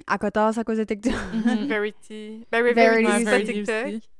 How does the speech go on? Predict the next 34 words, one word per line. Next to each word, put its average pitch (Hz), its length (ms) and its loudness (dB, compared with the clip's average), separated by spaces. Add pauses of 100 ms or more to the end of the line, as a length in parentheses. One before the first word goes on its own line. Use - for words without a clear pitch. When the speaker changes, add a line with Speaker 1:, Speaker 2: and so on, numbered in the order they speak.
Speaker 2:
Ben 226 120 -2
Speaker 1:
Ben 226 40 2
Speaker 2:
oui. 233 360 0
Speaker 1:
oui. 196 40 -6
Speaker 3:
Ben 233 260 2
oui, 240 360 -6
mais 285 80 -2
moi, 233 140 -4
c'était, 208 500 -2
j-, 214 180 -14 (160)
c'était - 320 -6 (120)
pour 226 140 -6
Daphné, 208 420 -4
là. 294 40 -12 (1500)
Speaker 1:
Ou-, 202 380 -12
Speaker 2:
Ouais. 170 440 -4 (160)
Speaker 3:
Ben, 226 140 -2
parce 247 160 4
que - 80 -12
Speaker 1:
ouais, 240 80 -8
Speaker 3:
c'est - 80 -4
Speaker 1:
mais 214 60 -2
Speaker 3:
Daphné 226 260 4
Speaker 1:
elle 233 80 2
connaît 240 220 0
Speaker 3:
que - 40 -12
Speaker 1:
Colleen 226 280 -4
Hoover 208 360 -6
à 185 100 -4
cause 190 360 -10
de 185 80 -10
Speaker 3:
Ouais. 190 80 -4
Speaker 1:
Internet, 175 460 -4
là. 269 60 -10